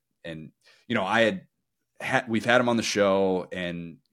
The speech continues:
getting to spend the day with him at S E C Network Studios, that was what kinda changed our impressions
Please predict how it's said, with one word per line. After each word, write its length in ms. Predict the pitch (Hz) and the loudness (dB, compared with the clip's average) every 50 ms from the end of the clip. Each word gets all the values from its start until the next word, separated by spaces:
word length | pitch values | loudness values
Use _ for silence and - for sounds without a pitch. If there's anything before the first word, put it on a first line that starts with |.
| _ _ | _ _
getting 220 | - 110 104 107 104 | -6 -4 -4 -4 -4
to 80 | 98 | -4
spend 220 | 92 - - 98 95 | -4 -2 -2 -2 -2
the 60 | 92 | -2
day 160 | 87 92 90 | -2 -2 -2
with 120 | 90 90 - | -2 -4 -4
him 360 | 98 90 90 87 87 85 80 - | -6 -6 -6 -6 -8 -10 -12 -10
at 200 | 87 90 85 82 - | -6 -6 -6 -4 -6
S 180 | - - - 92 | -6 -8 -8 -8
E 20 | |
C 140 | 92 - 95 | -8 -8 -8
Network 240 | 90 80 80 - - | -8 -8 -10 -10 -10
Studios, 360 | - - - 87 85 85 80 | -10 -8 -6 -4 -4 -4 -2
that 120 | 95 95 | -4 -4
was 140 | 90 85 85 | -4 -6 -8
what 100 | 85 - | -12 -16
kinda 180 | _ - - - | _ -12 -10 -10
changed 320 | - - - 110 85 - 92 | -8 -8 -8 -10 -8 -6 -8
our 100 | 85 80 | -8 -8
impressions 640 | 73 - - 87 82 - - 85 82 80 - - | -8 -6 -6 -6 -6 -6 -10 -12 -12 -12 -12 -12